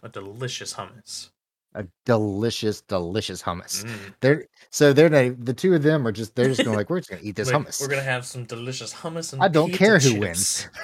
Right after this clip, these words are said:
Speaker 2: <laughs> Yeah, "I don't care who wins. We're gonna sit here and eat this hummus."
Speaker 1: "Mister Man of Iron, pass me the hummus
Speaker 2: <laughs>
Speaker 1: chips."
Speaker 2: Um, so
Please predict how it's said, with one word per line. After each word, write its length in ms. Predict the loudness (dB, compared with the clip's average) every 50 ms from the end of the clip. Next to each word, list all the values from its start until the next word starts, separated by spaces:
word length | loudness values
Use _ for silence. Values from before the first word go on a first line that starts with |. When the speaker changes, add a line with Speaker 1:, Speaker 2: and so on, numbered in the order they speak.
| 2
Speaker 2:
<laughs> 260 | 2 2 2 -2 -4 -6 _ _ _ _ _ -16 -16 -16 -16 _
Yeah, 80 | -10 -10 -10
"I 200 | -6 -4 -4 -4
don't 280 | -2 -2 -2 -2 -4 -8
care 300 | -6 -4 -2 0 0 0
who 160 | 2 0 0 0
wins. 320 | 0 -2 -4 -4 -6 -4
We're 140 | -4 -4 -2
gonna 100 | -2 -4
sit 180 | -4 -4 -4 -2
here 140 | 0 0 -2
and 80 | -2
eat 140 | -4 -8 -6
this 240 | -6 -6 -6 -6 -10 _ -14
hummus." 260 | -14 -12 -10 -8 -6
Speaker 1:
"Mister 280 | -6 -6 -4 -4 -4 -4
Man 300 | -4 -4 -4 -4 -4 -4
of 100 | -6 -8 -8 -8
Iron, 460 | -6 -6 -6 -6 -8 -10 -10 -14 -16 _ _
pass 280 | -12 -10 -10 -10 -10 -10
me 100 | -10 -10
the 160 | -6 -6 -8
hummus 380 | -6 -6 -8 -4 -4 -6 -6 -6
Speaker 2:
<laughs> 0 |
Speaker 1:
chips." 520 | -8 -10 -10 -10 _ -8 -8 -8 -8 -10 _ _ _ _ _ _ _ _ _ _ _ _ _ -20 -20 _ _ _ -20 -16 _ -16 -16 _ _ _ _ _ _ _ _ _ _ _ _ _ _ _ _ _ _ _ _ _ -20 -20 -20 _ _ _
Speaker 2:
Um, 340 | -2 0 2 2 0 -2 -4
so 380 | 0 4 6 6 6 6 4